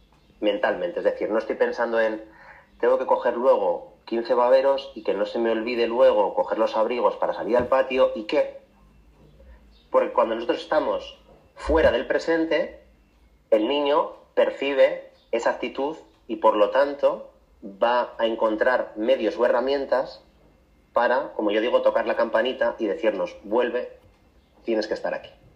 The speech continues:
Nosotros nunca, nunca, normalmente no lo asociamos a, a,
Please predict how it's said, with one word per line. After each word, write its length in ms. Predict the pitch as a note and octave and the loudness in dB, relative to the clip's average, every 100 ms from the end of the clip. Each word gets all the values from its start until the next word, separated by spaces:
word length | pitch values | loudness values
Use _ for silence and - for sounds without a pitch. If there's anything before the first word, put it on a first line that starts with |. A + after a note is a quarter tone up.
| _ - - | _ -20 -2
Nosotros 320 | A2+ B2 C#3+ | 0 2 0
nunca, 240 | C#3+ C#3+ C3+ | 2 2 2
nunca, 320 | C3+ C3 - A#2+ G#2+ | 0 -4 -6 -8 -4
normalmente 420 | A#2 A2 A#2 C#3 | 0 2 2 2
no 60 | C3 | 2
lo 80 | A2+ | 2
asociamos 400 | G#2 G2+ F#2 F2 | 0 -4 -2 -2
a, 120 | E2+ | -4
a, 360 | - F2+ E2 | -4 -8 -10